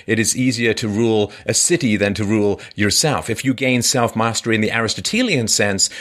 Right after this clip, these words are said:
then you can actually interact with people in a positive way. They're not utilities for you to, to harvest. And what I love about this program, Jordan, is how much it teaches you the need for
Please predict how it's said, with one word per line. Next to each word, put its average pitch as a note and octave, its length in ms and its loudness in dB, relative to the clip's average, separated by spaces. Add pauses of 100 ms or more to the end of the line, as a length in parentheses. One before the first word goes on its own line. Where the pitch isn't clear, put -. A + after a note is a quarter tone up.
(220)
then D#3 300 0
you G3+ 120 2
can F3+ 140 0
actually F3+ 460 0
interact C#3 360 0
with A#2 120 -2
people A#2 260 2
in G2+ 80 2
a G2 60 0
positive G2+ 420 -2
way. F#2+ 160 2
They're G2+ 160 0
not A#2 320 0
utilities B2 640 0
for G#2 120 -4
you F#2+ 360 0 (200)
to, A2 200 0
to G#2+ 180 0
harvest. - 640 -2
And A2+ 320 2 (220)
what C#3+ 200 -2
I C3+ 40 2
love C3+ 380 0
about G#2+ 280 -2
this G2+ 220 2
program, G#2+ 560 -2
Jordan, F#2 380 -2
is F#2+ 500 0 (260)
how C3 240 0
much C3 240 2
it G#2 140 -6
teaches D3 480 0
you G2+ 320 2 (240)
the A2+ 180 0
need C3 360 2
for G#2+ 460 0